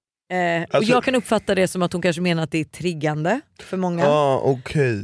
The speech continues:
Speaker 1: Och då menar jag att då är det, man har ett eget ansvar i sociala medier och det är att avfölja allt som inte får dig att må bra.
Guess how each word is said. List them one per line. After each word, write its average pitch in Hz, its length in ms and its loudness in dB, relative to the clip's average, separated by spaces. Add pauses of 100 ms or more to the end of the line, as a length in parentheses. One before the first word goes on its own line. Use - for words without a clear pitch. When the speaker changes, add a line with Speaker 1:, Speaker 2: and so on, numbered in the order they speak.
(160)
Speaker 1:
Och 202 260 0
då 214 180 0
menar 208 260 -2
jag 175 80 0
att - 140 -6
då 202 260 0
är 202 160 2
det, 185 140 2
man 190 180 -2
har 208 160 2
ett 185 120 -2
eget 175 500 -2
ansvar 185 560 -2
i 160 80 -6
sociala 156 340 -6
medier 151 420 -4
och 170 100 -6
det 196 140 0
är 185 60 2
att - 80 -6
avfölja 202 600 -2
allt 160 240 -2
som 160 120 -10
inte 151 200 -10
får 147 220 -8
dig 143 160 -6
att 139 80 -6
må 139 180 -6
bra. 156 300 -4